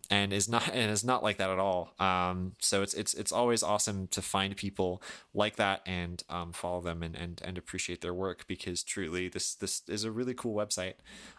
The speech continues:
Um, and he's done some cool stuff, uh, around, like, uh, using s-, uh, C S S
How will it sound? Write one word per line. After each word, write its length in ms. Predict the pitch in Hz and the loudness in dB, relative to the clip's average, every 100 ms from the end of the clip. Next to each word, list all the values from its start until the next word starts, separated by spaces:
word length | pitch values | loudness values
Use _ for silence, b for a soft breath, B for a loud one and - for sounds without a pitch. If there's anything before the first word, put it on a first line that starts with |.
| - | 0
Um, 480 | 101 95 95 92 92 - | 2 2 2 -2 -6 -8
and 80 | 101 | -4
he's 140 | 101 | -2
done 140 | - 104 | -2 -4
some 140 | 110 | -6
cool 340 | - 113 104 98 | -6 -4 -2 -2
stuff, 680 | - - 95 92 - - - B B B B 104 | -4 -2 0 0 -2 -8 -12 B B B B 0
uh, 500 | 95 92 90 87 85 - - | 0 0 -2 -4 -8 -8 -4
around, 720 | 101 95 92 90 90 90 87 98 | -2 -2 -2 -2 -2 -2 -4 -2
like, 320 | 92 90 - - | -4 -6 -10 -2
uh, 440 | 92 87 85 85 - - _ _ - | 0 0 -2 -4 -8 -12 _ _ -8
using 360 | 107 98 95 | -4 -2 -2
s-, 360 | 92 - - - - | -2 0 -2 -4 -2
uh, 260 | 98 87 | 0 0
C 300 | 87 - 104 | 2 2 2
S 140 | 90 90 | 0 0
S 380 | 90 - - | 2 4 4